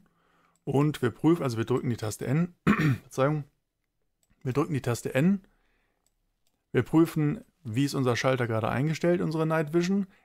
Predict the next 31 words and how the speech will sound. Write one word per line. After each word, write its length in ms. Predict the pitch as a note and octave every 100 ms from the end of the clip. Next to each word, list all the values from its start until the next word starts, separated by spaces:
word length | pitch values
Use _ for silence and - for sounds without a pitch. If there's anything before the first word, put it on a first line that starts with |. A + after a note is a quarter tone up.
| -
Wenn 200 | A#2+ A#2+
die 140 | -
aus 360 | - E3 F3+ -
ist, 360 | D#3+ F3 -
wird 240 | A#2+ B2 -
die 160 | A#2+
in 320 | - A2 G#2+ G2 _ -
Not, 420 | G#2+ G#2+ C#3 -
also 160 | A#2+ A2
durch 180 | B2+
den 200 | - A2+
Not 220 | B2 C#3+ -
in 180 | B2
An 220 | - C3+ E3+
verwandelt 600 | F3 F#3 F#3 G#3 G#3 - _ _
und 160 | B2 A#2+
gesettet. 600 | A#2 C3+ C#3+ G#3+ - - _ _ _ _ _ _ -
Dann 140 | A2+
geht 120 | B2 B2+
er 60 |
hier 180 | G#2+ G#2
weiter. 460 | A#2 F3 G3 G3 F#3 - _ -
Unser 320 | B2+ A#2+ A2+
Branch 280 | G2 A#2 C#3
sagt, 340 | - B2 A#2
hey, 220 | F3+ E3+ A2+
der 120 | G#2
ist 140 | G#2
an, 240 | A#2+ D3+ F3+
also 220 | B2 A#2
true, 420 | - C#3+ E3+